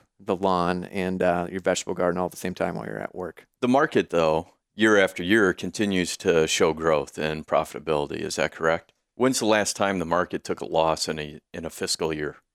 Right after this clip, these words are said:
Speaker 1: So if you actually wanna look at two thousand fifteen, it's a
Speaker 2: Oh,
Speaker 1: great,
Speaker 2: no.
Speaker 1: great, great question. Uh, two thousand,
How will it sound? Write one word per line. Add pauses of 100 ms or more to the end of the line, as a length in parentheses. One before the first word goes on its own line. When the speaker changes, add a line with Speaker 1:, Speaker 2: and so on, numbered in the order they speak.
Speaker 1:
So (160)
if
you
actually
wanna
look
at
two
thousand
fifteen, (100)
it's
a
Speaker 2:
Oh,
Speaker 1:
great,
Speaker 2:
no.
Speaker 1:
great,
great
question.
Uh,
two
thousand,